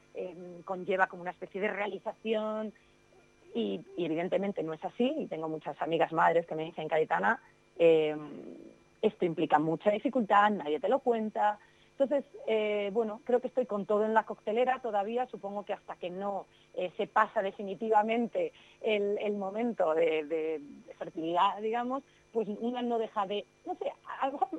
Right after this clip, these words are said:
en mayor o men-, o menor medida, pero bueno, está por ahí, el, no me gusta llamarle fantasma, pero sí,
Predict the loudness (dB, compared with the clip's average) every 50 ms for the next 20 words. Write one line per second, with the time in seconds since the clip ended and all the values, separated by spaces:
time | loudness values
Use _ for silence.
0 | -2 0 2 2 2 2 2 0 0 -2 -2 -2 -4 -4 -2 0 2 2 2 2
1 | 2 2 2 4 4 2 2 2 2 0 -2 -2 -8 -8 -4 0 0 2 2 2
2 | 0 0 0 0 0 -2 -2 -2 -2 -2 -4 -6 -8 -10 -12 -16 -20 _ _ _
3 | -8 -6 -4 -2 0 0 2 0 0 2 2 2 4 4 2 2 0 0 -4 -4
4 | -6 -2 4 6 6 8 8 6 4 4 2 -2 -8 -20 -20 -8 _ -2 0 0
5 | 0 -2 -6 -8 -4 -2 0 0 0 0 0 -2 -2 -4